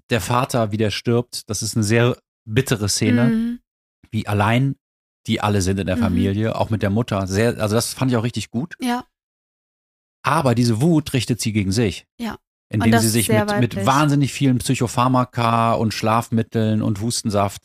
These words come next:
Speaker 1: die ganze Zeit zuballert. Und da könnte man sagen, das ist stereotyp weiblich.
Speaker 2: Mhm.
Speaker 1: Du bist wahnsinnig wütend und, äh, zerstörst dich selber, anstatt einfach zu sagen, „So, Trevor, jetzt gibt's richtig auf die
Speaker 2: Ja.
Speaker 1: Fresse.“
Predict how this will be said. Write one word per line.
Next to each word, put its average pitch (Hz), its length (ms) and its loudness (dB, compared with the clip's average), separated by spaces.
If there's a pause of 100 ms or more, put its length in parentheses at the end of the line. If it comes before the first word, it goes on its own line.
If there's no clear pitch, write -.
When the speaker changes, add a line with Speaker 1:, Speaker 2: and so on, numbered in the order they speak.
Speaker 1:
die 104 60 -4
ganze 127 300 0
Zeit 113 240 -4
zuballert. 107 680 -2
Und 107 100 -2
da 107 100 0
könnte 117 160 -2
man 107 80 0
sagen, 107 160 0
das 123 140 0
ist 131 80 -2
stereotyp 123 560 -2
weiblich. 127 460 0
Speaker 2:
Mhm. 262 360 -2
Speaker 1:
Du 113 80 -2
bist 120 220 -2
wahnsinnig 135 480 2
wütend 127 460 -2 (120)
und, 113 380 -4
äh, 110 180 0 (600)
zerstörst 117 560 0
dich 117 140 -2
selber, 120 460 2
anstatt - 320 -2
einfach 107 260 -2
zu - 120 -8
sagen, 104 240 2
„So, 139 120 0
Trevor, 85 360 -2
jetzt 92 220 -4
gibt's - 200 -8
richtig 101 360 -2
auf 87 100 -8
die - 100 -8
Speaker 2:
Ja. 226 80 -2
Speaker 1:
Fresse.“ 87 300 -2